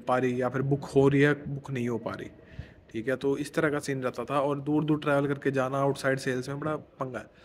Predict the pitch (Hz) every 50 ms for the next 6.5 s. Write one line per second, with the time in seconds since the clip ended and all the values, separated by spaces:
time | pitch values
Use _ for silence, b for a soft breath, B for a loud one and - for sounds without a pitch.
0 | B B B - 151 - - - 160 143 139 143 160 170 170 185 185 185 180 185
1 | - - - 147 147 147 135 139 139 - 143 127 127 131 135 135 135 143 135 -
2 | - 139 139 135 131 127 135 139 131 135 135 127 127 131 127 131 139 135 131 135
3 | - 131 123 127 131 127 123 120 127 127 123 123 123 123 123 123 120 - 127 120
4 | 127 123 120 - - - 123 120 117 110 107 107 110 113 - - - - - _
5 | b b b b b - - 110 110 - - - - - - B B B B B
6 | B B B B B - - - 117